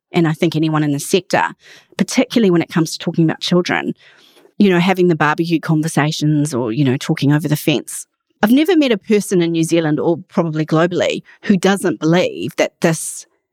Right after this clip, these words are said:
shouldn't be taking place in schools. Everybody's like,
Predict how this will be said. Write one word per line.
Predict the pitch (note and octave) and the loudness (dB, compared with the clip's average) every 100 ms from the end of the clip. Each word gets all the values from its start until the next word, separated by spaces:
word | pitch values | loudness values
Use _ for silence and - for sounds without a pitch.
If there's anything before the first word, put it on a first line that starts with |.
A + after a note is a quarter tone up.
| _ _ _ _ | _ _ _ _
shouldn't | - - F#3 - | -4 0 0 0
be | E3 D#3+ B2 | 0 -2 -4
taking | F3 D#3 D3 | -2 0 0
place | D3 C#3+ - | 0 -2 0
in | D#3 | -4
schools. | - - - - - - | 0 -2 -2 -8 -16 -2
Everybody's | C4 C4+ B3 G3+ F3+ | 0 2 2 2 0
like, | F3 | -2